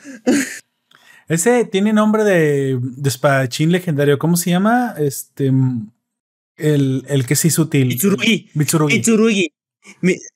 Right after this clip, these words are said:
Speaker 1: Mitsurugi, o sea, no, bueno, no sé si es el nombre o el apellido, pero sé que Mitsurugi está en su nombre.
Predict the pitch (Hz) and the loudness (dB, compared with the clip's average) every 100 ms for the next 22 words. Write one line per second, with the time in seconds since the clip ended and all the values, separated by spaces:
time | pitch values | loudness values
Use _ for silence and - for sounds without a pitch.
0 | _ 185 180 185 175 180 165 165 147 - | _ -4 -2 2 2 2 2 0 0 -4
1 | 160 175 208 208 220 240 269 254 254 247 | -8 -2 0 2 0 0 0 0 0 2
2 | 240 165 - 165 214 180 156 151 185 165 | 2 2 2 0 2 0 -2 -2 0 -2
3 | - 160 165 190 240 - 135 - 147 151 | 0 2 2 2 -2 -2 -2 -2 0 -2
4 | - 160 156 - 131 120 117 110 | -2 -4 -2 -2 0 0 -2 -6